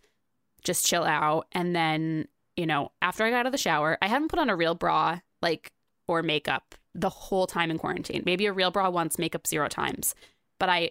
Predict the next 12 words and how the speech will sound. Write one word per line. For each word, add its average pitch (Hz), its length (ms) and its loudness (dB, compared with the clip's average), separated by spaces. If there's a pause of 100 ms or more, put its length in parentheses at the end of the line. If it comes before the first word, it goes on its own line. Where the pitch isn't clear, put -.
took 208 160 -2
a 349 40 2
shower, 180 400 0
shaved - 320 -2
my 247 120 0
legs, 165 580 0 (280)
which, 190 260 -2
again, 175 340 0 (100)
second 180 280 0
time 151 180 0
in 151 80 -2
quarantine, 143 460 -2